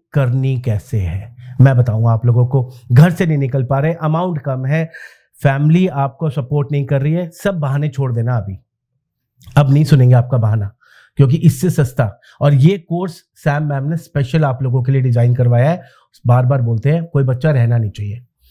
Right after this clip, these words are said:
कोई बच्चा रहना नहीं चाहिए। ये सेम कोर्स हमारी एकेडमी में तीस हजार रुपए का है, सेम कोर्स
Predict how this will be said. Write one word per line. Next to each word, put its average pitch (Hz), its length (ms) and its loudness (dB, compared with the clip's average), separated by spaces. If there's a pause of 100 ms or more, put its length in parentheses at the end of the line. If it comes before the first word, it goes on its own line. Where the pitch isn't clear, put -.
(280)
कोई 160 220 6
बच्चा 147 300 2
रहना 127 260 2
नहीं 120 120 2
चाहिए। 120 240 0
ये 175 180 2
सेम 180 320 -4
कोर्स 165 220 -6
हमारी 151 240 -2
एकेडमी 135 320 -2
में 165 140 -2
तीस 143 200 0
हजार 131 180 0
रुपए 110 180 -2
का 127 100 -2
है, 123 80 -2 (240)
सेम 180 380 -2
कोर्स 123 340 -2